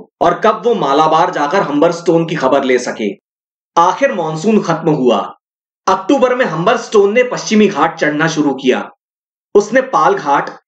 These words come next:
यानी पलक्कड़ पर कब्जा करने की कोशिश की, पर उसको कोई कामयाबी नहीं मिली। इतने में टीपू पालघाट के पास आ धमका। सन सत्रह सौ बयासी के उन्नीस नवंबर और उनतीस नवंबर के बीच हम्बरस्टोन मालाबार की तरफ पीछे हटता गया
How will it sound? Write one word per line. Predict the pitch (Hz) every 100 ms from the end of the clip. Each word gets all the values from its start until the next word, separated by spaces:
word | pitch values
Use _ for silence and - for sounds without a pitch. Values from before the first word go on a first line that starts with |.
| -
यानी | 156 175 247
पलक्कड़ | 254 170 190 190 226
पर | 233 247
कब्जा | 180 - 196
करने | 190 156 175
की | 208
कोशिश | 208 156 170 160
की, | - 113 104 _ _ -
पर | 196
उसको | 214 - 240
कोई | - 196
कामयाबी | 233 160 151 151 147
नहीं | 151 131
मिली। | 123 107 98 - _ _ _ _ -
इतने | 202 226 269
में | 269
टीपू | 262 190 262 226
पालघाट | 196 151 160 151 -
के | 220
पास | 180 180 -
आ | 139
धमका। | 135 135 - 113 95 - _ _ _ _ _ -
सन | - 262
सत्रह | 262 196 220
सौ | 233 269
बयासी | 151 147 170 233 233
के | 175 180 - - _ 202
उन्नीस | 196 202 277 - 175
नवंबर | 165 175 180 226
और | 175 202
उनतीस | 202 170 170 226 190
नवंबर | 151 165 180 185
के | 196
बीच | 147 175 196 - - _ -
हम्बरस्टोन | 175 208 269 269 - 240 247
मालाबार | 165 156 180 190 196
की | 233
तरफ | 202 196 214 -
पीछे | 170 156
हटता | 208 165 165 185
गया | 180 202